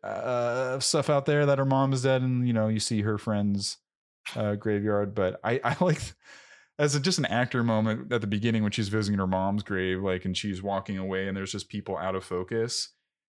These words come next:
and she's so, like, socially awkward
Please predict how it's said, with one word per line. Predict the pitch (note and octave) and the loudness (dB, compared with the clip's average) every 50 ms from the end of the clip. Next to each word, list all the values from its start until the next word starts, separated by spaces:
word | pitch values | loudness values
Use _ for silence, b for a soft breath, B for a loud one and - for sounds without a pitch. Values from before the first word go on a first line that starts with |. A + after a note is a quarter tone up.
| _ _ _ _ _ - | _ _ _ _ _ -8
and | - G#2 G2+ F#2+ F2+ - | -4 -2 -2 -2 -2 -2
she's | - - A#2 G#2 - | -2 -2 -2 -2 -2
so, | - - A2+ A#2+ B2 A#2+ | 0 0 0 2 2 2
like, | A#2+ A2 G#2 G2+ - | 2 0 0 0 -2
socially | - - - A2 G#2+ - - A2+ A2 G2+ G2 | -2 -2 0 -2 -2 -2 -2 -2 -2 0 0
awkward | D#2+ F2 F#2+ G2 G2+ - G#2+ G2 F#2+ F#2+ F#2+ F#2 F2+ F#2 F#2 F2+ | -2 -2 -2 -2 -2 -2 -2 -2 0 0 0 -2 -2 -4 -4 -6